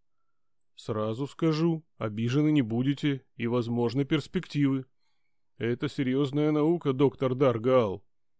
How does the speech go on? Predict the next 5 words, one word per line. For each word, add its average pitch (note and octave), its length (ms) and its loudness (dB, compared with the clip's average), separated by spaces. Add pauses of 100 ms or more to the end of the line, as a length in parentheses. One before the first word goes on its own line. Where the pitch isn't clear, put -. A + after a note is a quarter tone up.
(220)
А A2 100 -8
поскольку B2+ 500 -2
проблема B2+ 500 2
касается A2+ 540 -2
здоровья, A#2+ 640 0